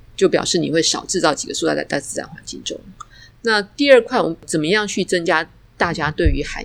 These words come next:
洋保育的了解？我们可能开始增加出版一些，呃，出版品，不管是绘本或者是一些图鉴。那今年也希望跟一些其他单位合作，推广类似海洋相关的微电影或者是戏剧。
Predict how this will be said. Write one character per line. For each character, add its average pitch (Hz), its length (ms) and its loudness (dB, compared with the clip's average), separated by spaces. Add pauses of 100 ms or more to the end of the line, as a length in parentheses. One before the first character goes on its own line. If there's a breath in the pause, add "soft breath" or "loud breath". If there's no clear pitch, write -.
洋 - 160 -14 (540)
保 156 160 0
育 170 40 -2
的 156 100 -2
了 143 220 -6
解？ - 200 -10 (240)
我 156 80 -2
们 165 100 0
可 180 80 0
能 151 100 0
开 185 200 -2
始 160 180 0 (340)
增 190 220 0
加 180 160 4
出 185 200 -4
版 135 240 0
一 151 80 -4
些， 151 540 -2
呃， 143 100 -2
出 - 160 -6
版 143 240 -2
品， - 300 -10
不 185 60 -6
管 160 200 -2
是 - 180 -4
绘 151 260 2
本 - 240 -8 (100)
或 180 100 0
者 - 120 -4
是 - 180 -8
一 139 80 -6
些 151 160 -4
图 - 240 -14
鉴。 - 260 -6 (140)
那 214 140 0
今 233 180 0
年 185 260 2
也 156 120 0
希 - 180 0
望 185 160 4
跟 175 180 0
一 170 60 -4
些 185 100 0
其 170 140 0
他 156 100 -2
单 165 140 -4
位 151 80 -4
合 143 240 -10
作， 156 220 -4
推 165 240 -4
广 - 240 -6
类 160 100 -2
似 - 160 -8
海 - 180 -12
洋 - 200 -14
相 156 200 -6
关 151 200 -2
的 143 80 -4
微 147 180 -6
电 170 180 -2
影 - 300 -10
或 190 100 0
者 147 60 -4
是 160 140 -6
戏 156 240 -2
剧。 - 260 -10